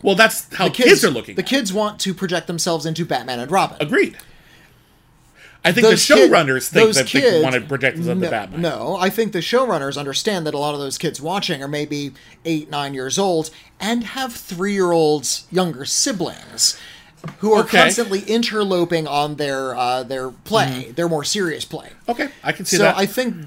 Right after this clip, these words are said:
Speaker 2: that's sort of the, the, uh, relationship they're going for. Having, like, this
Speaker 1: Mm-hmm.
Speaker 2: younger person in your house that,
Speaker 1: Mm-hmm.
Speaker 2: uh, and this is something that people with younger siblings have talked about,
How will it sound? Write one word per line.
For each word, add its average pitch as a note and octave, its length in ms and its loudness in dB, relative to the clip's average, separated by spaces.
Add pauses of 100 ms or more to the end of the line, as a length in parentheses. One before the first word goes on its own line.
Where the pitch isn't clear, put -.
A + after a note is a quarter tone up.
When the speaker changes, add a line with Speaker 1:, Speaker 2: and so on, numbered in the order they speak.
Speaker 2:
that's G#3 360 0
sort F#3+ 320 0
of D3 140 -4
the, D3+ 280 0
the, C#3 420 -8
uh, A#2+ 260 -4
relationship E3 640 -2
they're C#3+ 100 -4
going C#3+ 260 -6
for. A2+ 320 -6
Having, G3 360 -2
like, E3+ 280 -4
this D#3 500 -4
Speaker 1:
Mm-hmm. C3+ 280 -4 (340)
Speaker 2:
younger A#3+ 320 0
person F#3 600 -2
in D3+ 200 -6
your D3 120 -6
house B2+ 560 -4
that, C#3 320 -2
Speaker 1:
Mm-hmm. B2+ 200 -6
Speaker 2:
uh, C3+ 300 -2
and D#3 180 -4
this D#3+ 140 -4
is D3 60 -2
something D3+ 280 -4
that B2+ 240 -8
people D#3+ 220 -4
with C3 100 -6
younger C3+ 240 -8
siblings C#3 320 -8
have A2+ 120 -18
talked A2+ 260 -10
about, A2+ 340 -6